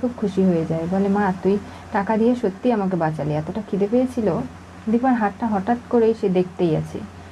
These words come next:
দীপা জিজ্ঞাসা করে, "কি হয়েছে? এরকম করে কেন দেখছেন? প্রলয় আসছে, ঝড় আসছে, সব কিছু ওলটপালট হয়ে যাবে, কিচ্ছু থাকবে না।" "এসব কি বলছেন আপনি? কেন বলছেন? আমাকে বুঝিয়ে বলুন।"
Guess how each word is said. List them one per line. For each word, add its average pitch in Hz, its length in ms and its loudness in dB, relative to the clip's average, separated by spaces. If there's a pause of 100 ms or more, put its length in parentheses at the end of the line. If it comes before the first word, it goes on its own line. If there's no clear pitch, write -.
(320)
দীপা 233 180 4
জিজ্ঞাসা 254 300 4
করে, 262 300 0
"কি 254 100 2
হয়েছে? 180 380 0 (420)
এরকম 226 340 2
করে 254 160 4
কেন 247 260 2
দেখছেন? 196 480 0
প্রলয় 180 400 2
আসছে, 165 280 -8 (280)
ঝড় 196 360 2
আসছে, 185 360 -4 (100)
সব 220 120 0 (120)
কিছু 247 200 0
ওলটপালট 226 520 -2
হয়ে 196 160 2
যাবে, 185 260 0
কিচ্ছু 254 300 0
থাকবে 170 340 2
না।" 160 140 -6 (580)
"এসব 247 280 2
কি 294 60 4
বলছেন 220 440 2
আপনি? 233 300 -2
কেন 208 260 0
বলছেন? 262 360 0
আমাকে 175 260 -2
বুঝিয়ে 208 380 4
বলুন।" 214 320 0